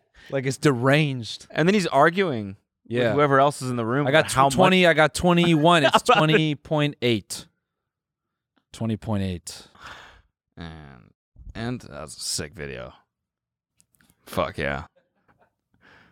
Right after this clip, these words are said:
Speaker 2: Send
Speaker 1: I
Speaker 2: that, send that one to the boys.
Speaker 1: I think because he's on crack, that's what's making him act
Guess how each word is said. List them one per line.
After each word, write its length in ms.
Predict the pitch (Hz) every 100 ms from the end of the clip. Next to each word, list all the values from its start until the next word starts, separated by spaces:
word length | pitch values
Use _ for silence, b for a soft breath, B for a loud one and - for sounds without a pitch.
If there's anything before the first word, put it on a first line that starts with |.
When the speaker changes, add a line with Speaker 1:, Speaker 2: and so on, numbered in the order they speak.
| b
Speaker 2:
Send 200 | - 120 90
Speaker 1:
I 80 | 95
Speaker 2:
that, 100 | -
send 240 | - 92
that 80 | 90
one 120 | 90
to 60 | 85
the 100 | 82
boys. 600 | 87 87 87 - - - _ _ _ _ _
Speaker 1:
I 180 | - 117
think 460 | 113 135 131 - _ _ _ _ _ _ _ _ _ _ -
because 400 | 110 - 143 135
he's 140 | 113
on 180 | 110 104
crack, 280 | 117 107 104
that's 180 | 110
what's 180 | 120 -
making 300 | 107 107 113
him 180 | 104 98 _
act 540 | 107 104 - - -